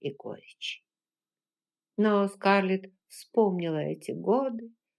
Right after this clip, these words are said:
с грустным удовлетворением. Она создала это предприятие, а теперь продала его с гнетущим ощущением,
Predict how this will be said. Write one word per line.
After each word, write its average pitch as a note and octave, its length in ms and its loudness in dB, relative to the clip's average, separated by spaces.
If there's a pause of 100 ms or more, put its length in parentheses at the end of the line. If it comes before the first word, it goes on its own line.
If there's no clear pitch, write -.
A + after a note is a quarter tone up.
(120)
с E3 140 -6
грустным D#3+ 760 -6 (300)
удовлетворением. C#3+ 1040 -10 (1040)
Она E3+ 640 -4 (140)
создала D3+ 880 -4 (340)
это C#3 280 -10
предприятие, D3 920 -10 (720)
а C#4 120 0
теперь G4 460 4
продала D#3 680 -4
его D#3+ 380 -10 (260)
с G#3+ 160 4
гнетущим A3 800 2
ощущением, F#3+ 1040 4